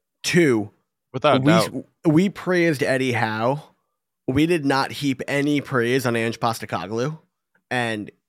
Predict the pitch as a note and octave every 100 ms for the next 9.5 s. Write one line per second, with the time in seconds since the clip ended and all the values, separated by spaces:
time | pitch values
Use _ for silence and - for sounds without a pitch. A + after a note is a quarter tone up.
0 | _ - - E3 D3+ B2+ C3+ B2 A2+ G#2+
1 | - _ _ _ - C3 C3 B2+ A#2+ A2
2 | - - G#2 G2+ - _ _ - A2 -
3 | - - _ _ _ _ _ _ _ _
4 | _ _ _ _ _ _ _ _ _ _
5 | _ _ _ _ _ _ - C#3+ D3+ D#3+
6 | A#2+ C3+ C#3+ D3 C3 _ _ _ _ _
7 | _ _ _ _ _ _ _ _ _ _
8 | _ _ C3 C3+ C3+ B2 A#2+ A#2 A2 G#2+
9 | G#2 G2 F#2 -